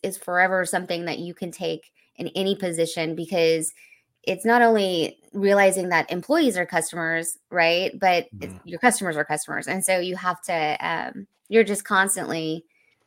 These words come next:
Speaker 1: building a culture when you're not even thinking about it,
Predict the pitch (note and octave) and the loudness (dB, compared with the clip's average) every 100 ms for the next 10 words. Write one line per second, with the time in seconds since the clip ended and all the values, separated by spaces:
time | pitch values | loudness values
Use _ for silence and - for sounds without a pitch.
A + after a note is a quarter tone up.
0 | G3 F#3+ G3+ G3+ E3+ E3 G#3 G#3 G#3 E3 | 0 4 4 4 0 -2 -2 -2 0 0
1 | D3+ D3+ F#3 F3+ F3+ E3+ F3 E3 E3 E3+ | 0 -2 -4 -6 -4 -2 0 0 -4 -6
2 | E3 D#3+ D#3 - G#1+ A#1 - | -8 -10 -8 -6 -4 -6 -10